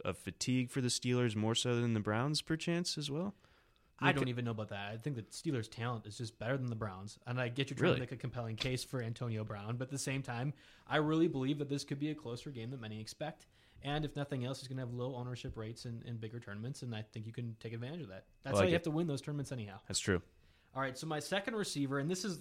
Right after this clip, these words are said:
Speaker 2: this is the guy I took or put in for Davante Adams, Mike Evans at eight thousand.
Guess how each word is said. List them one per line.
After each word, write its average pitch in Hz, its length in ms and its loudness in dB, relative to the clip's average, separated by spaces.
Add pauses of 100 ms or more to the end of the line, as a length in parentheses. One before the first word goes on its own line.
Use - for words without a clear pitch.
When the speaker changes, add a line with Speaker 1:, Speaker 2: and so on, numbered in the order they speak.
Speaker 2:
this 180 200 0
is - 40 -6
the 151 100 -2
guy 135 140 4
I - 20 2
took - 380 0
or 127 120 2
put 131 200 0
in 151 160 2
for 113 160 -4
Davante 110 420 -6
Adams, 107 340 -8 (340)
Mike 139 320 4
Evans 120 340 0
at 110 100 -8
eight 139 220 -4
thousand. 113 380 -6